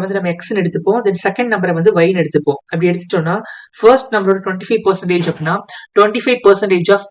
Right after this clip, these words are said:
எக்ஸ், அப்படிதானே? ட்வென்டி ஃபைவ் பர்சன்டேஜ் of எக்ஸ். இது எதுக்கு ஈக்குவலா இருக்கான்? ட்வென்டி பர்சன்டேஜ் of ஒய்க்கு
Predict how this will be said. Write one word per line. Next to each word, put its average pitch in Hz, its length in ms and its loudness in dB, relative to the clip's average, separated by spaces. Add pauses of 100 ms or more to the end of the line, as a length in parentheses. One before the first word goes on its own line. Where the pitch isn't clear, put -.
எக்ஸ், - 320 -8
அப்படிதானே? 190 340 -2 (540)
ட்வென்டி 190 300 4
ஃபைவ் 220 240 6
பர்சன்டேஜ் 170 520 0
of 190 80 -4 (220)
எக்ஸ். - 240 -8 (480)
இது 202 120 6
எதுக்கு 233 220 0
ஈக்குவலா 190 300 2
இருக்கான்? 190 260 -2 (640)
ட்வென்டி 226 320 4 (100)
பர்சன்டேஜ் 190 500 2
of 233 80 -2 (180)
ஒய்க்கு 214 240 2